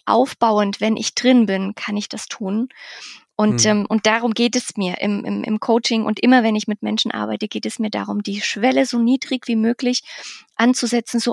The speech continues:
Speaker 1: einfach wie möglich, immer zu gucken, wo steht mein Gegenüber und an welchen Punkten kann ich wirklich, ähm, ansetzen. Denn ich habe mal eins gelernt, ich war, ähm,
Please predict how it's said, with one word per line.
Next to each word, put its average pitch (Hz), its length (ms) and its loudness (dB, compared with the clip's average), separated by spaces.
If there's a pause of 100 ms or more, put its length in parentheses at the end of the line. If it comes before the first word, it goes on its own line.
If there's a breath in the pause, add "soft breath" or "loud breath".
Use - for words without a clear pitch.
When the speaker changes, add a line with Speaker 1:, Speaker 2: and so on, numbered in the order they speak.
Speaker 1:
einfach 277 460 0
wie 233 80 2
möglich, 226 440 0
immer 262 200 2
zu - 120 -12
gucken, - 360 -4
wo 233 100 2
steht - 400 0
mein 269 160 2
Gegenüber 247 640 0 (480 loud breath)
und 226 220 2
an 226 160 0
welchen 269 340 4
Punkten 262 380 -2
kann 214 180 -6
ich 220 160 -6
wirklich, 220 380 -6 (580 loud breath)
ähm, 214 160 2
ansetzen. 226 580 4
Denn 214 140 2
ich 214 140 -2
habe 233 120 0
mal 240 120 2
eins 240 300 0
gelernt, 220 420 0
ich - 180 -6
war, - 320 -6
ähm, 202 280 -4